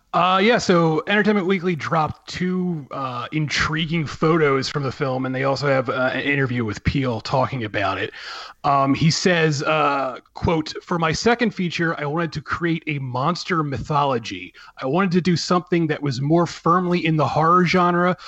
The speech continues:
but still held on to my love of movies that are twisted but fun."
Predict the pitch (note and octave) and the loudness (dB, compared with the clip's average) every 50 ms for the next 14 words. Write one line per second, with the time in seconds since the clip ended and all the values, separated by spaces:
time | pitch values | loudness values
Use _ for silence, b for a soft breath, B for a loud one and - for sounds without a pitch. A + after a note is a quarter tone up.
0 | B B B B D3+ C#3+ - - - - - E3 E3+ E3 D3+ - - - D#3 D#3+ | B B B B -4 -4 -4 -6 -10 -4 -2 0 0 0 0 -2 -2 -2 0 0
1 | D#3+ D3+ - D#3 D3+ D#3 D3+ - D3 C#3+ C3 C#3 C3+ B2+ B2 C3+ C#3+ C#3+ C#3+ D3+ | -2 -2 0 0 0 0 -2 -2 -4 -4 -2 -2 -2 -2 -2 -2 -2 0 0 0
2 | C#3+ - C#3+ C3 B2 B2 C3 C3+ C3+ C3+ B2 A#2+ A2+ A2+ G#2 G#2 B2 A#2+ A2+ A2+ | -2 -2 -4 -4 -4 -6 -4 -2 -2 -2 -2 -2 -4 -4 -6 -4 0 0 0 0
3 | - - - - D3+ A2+ - - C3+ A#2 G#2+ - B2+ B2 - - - - D3 B2 | 0 -4 -2 0 0 0 0 -2 -6 -8 -4 -4 -4 -4 -4 -6 -8 -4 -2 0
4 | A2+ G2 F2+ F2+ | 0 -2 -4 -10